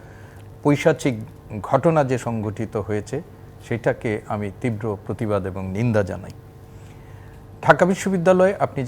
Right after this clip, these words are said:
যে, যেমনটা বলেছিলেন যে আমাদের যে বৈষম্য বিরোধী ছাত্র আন্দোলন শুরু হয়েছিল একটা কোটা সংস্কারের দাবিতে এবং সেটা জুলাই মাস থেকেই শুরু হয়েছিল। এবং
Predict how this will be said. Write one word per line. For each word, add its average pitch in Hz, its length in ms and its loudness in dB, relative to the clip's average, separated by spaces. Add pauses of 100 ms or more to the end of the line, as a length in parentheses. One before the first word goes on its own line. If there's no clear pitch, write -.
যে, 117 180 -4 (160)
যেমনটা 113 380 -2
বলেছিলেন 101 580 -6
যে 95 220 -4 (760)
আমাদের 113 360 0 (240)
যে 117 140 -2
বৈষম্য 135 480 -2
বিরোধী 131 340 -2
ছাত্র 113 360 -2
আন্দোলন 101 380 -4 (180)
শুরু 139 220 0
হয়েছিল 135 360 0
একটা 127 260 0
কোটা 120 340 0
সংস্কারের 104 600 -4
দাবিতে 101 460 -4 (320)
এবং 104 180 -6
সেটা 113 220 -6
জুলাই 123 320 2
মাস 123 220 -2
থেকেই 113 280 -4
শুরু 107 240 -4
হয়েছিল। 113 460 -6 (600)
এবং 110 340 -2